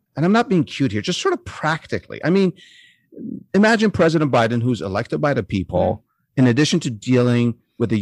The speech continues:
Speaker 1: U S Congress, the fifty states, and our federal court system, including the U S Supreme Court, also has to <laughs> deal with some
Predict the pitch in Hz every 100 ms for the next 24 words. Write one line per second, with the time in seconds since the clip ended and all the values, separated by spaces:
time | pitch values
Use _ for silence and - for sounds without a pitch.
0 | 117 143 - - 117 113 113 110 - -
1 | 127 147 - - 110 107 107 110 - -
2 | 98 95 98 - 90 - 113 113 101 -
3 | 101 - 92 98 87 98 - 107 104 101
4 | 95 98 101 95 110 - 107 92 - 90
5 | - - _ _ _ _ _ _ _ _
6 | _ _ - 165 202 - 156 165 - 110
7 | - 120 127 156 - 160 - - 139 131